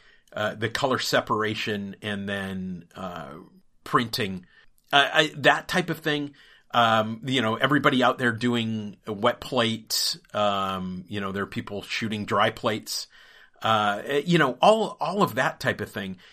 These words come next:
But one of the things that, that I absolutely love is the fact that we are working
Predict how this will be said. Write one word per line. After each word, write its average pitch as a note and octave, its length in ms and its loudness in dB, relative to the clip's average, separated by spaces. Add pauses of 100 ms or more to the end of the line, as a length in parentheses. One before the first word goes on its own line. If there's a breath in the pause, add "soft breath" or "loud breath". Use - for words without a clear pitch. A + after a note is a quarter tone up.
(160 loud breath)
But C3+ 180 2
one G#3 220 2
of B3+ 100 -2
the B3 80 0
things D3+ 580 -4
that, C#3+ 480 -4 (380 soft breath)
that B2+ 400 2 (180)
I D3 300 -2
absolutely D3+ 540 -2
love B2+ 180 2
is C#3 140 -6
the A#2+ 100 -8
fact B2+ 360 -4
that - 140 -6
we C3+ 380 -6
are C3 260 -2
working A2+ 720 -4